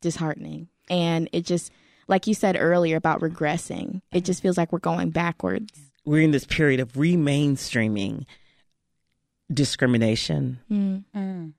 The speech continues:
Speaker 3: So let me ask you guys this, because this is the thing that I think about the most is, what is the real why?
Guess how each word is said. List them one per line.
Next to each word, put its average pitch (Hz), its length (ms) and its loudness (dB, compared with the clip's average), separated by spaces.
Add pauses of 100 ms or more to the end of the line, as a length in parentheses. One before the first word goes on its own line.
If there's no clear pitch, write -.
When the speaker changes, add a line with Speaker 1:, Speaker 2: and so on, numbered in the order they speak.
(380)
Speaker 3:
So 311 180 4
let 359 200 2
me 339 120 4
ask 185 320 2
you 160 100 0
guys 135 280 0
this, - 340 -10 (460)
because 202 300 2
this 196 160 -4
is 185 180 -6 (100)
the 165 340 0 (380)
thing 165 220 4
that 143 160 2
I 147 200 2
think 147 240 -2
about 143 260 -2
the 139 80 -4
most 139 560 0
is, 143 480 0 (440)
what 320 240 4
is 339 180 4
the 175 120 4
real 147 440 4
why? 123 480 0